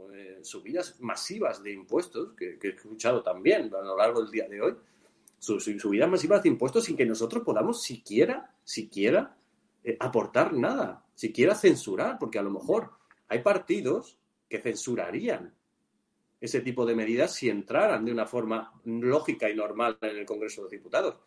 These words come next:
y no vía Real Decreto Ley. Además, con mil trampas entre medias para intentar, eh, reconducir el voto. Evidentemente, eh, yo, mm, democracia defectuosa no lo llamaría ahora mismo.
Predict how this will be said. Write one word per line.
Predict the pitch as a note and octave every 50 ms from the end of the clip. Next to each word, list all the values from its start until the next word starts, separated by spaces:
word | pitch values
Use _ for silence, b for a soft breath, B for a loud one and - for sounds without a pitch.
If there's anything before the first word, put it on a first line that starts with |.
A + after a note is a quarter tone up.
| _ _ _ -
y | A#2+ A#2+
no | A#2+ B2 D#3 - - - _ _
vía | - G#2+ A2+ B2+ D#3+ D#3+
Real | D3+ C3 A#2 A#2+ A2+
Decreto | A2 G#2+ G#2+ A#2 B2 B2 A2
Ley. | A2 C3 C3 B2 - _ _ _ _ _ _ _ _ _ _ _ _ _ - -
Además, | B2+ A#2+ A2 B2+ C3
con | - C#3 B2 A#2+
mil | B2+ D3 C#3+ A#2+ -
trampas | C#3 C3 C3 B2 - A#2+ A2 -
entre | A2+ G#2 G2+ A2 A2 A2+
medias | C3 C#3 C3+ C3+ D#3 F#3 - _ _ _ _ _ _ _
para | A#2+ A2 A2 A2+ A2+ C3
intentar, | B2+ A2 A2 A2 G#2+ - B2 C3 - - -
eh, | A#2+ A#2 A#2 A2+ A#2 A#2+
reconducir | A2+ A#2 B2 C3 B2 A2 A#2 A#2 A2 G#2 - C#3+ C#3 C3+
el | A2+ G2+
voto. | - G3+ - - F2+ - - _ _ _ _ _ _ _ _ _ _ _ -
Evidentemente, | G#2 A2 A2 A#2+ B2+ C3+ C#3 C#3+ C#3+ F3+ G#3 G3+ -
eh, | A#2+ A2+ A2 A2 A2 G#2+ G#2+ G#2+ G#2+ G#2 G2+ G2+
yo, | G2+ G#2 A2 A2+ C3 D#3 B2+ - - G#2+
mm, | A2+ A2 G#2+ G#2 G2+ G2 G2+
democracia | G#2+ G#2+ G#2 G#2 F#2+ A2 A2 - C#3 C#3+
defectuosa | E3 - F3 D#3 - - - - B2 A#2 - F3 G#3 - - -
no | A2+ G#2+ G#2+ B2
lo | E3+ G3+
llamaría | F#3+ D3 A2 G2+ G2 G2 G2 F#2
ahora | F#2 F2+ E2+
mismo. | - - G3+ - A2+ G2 -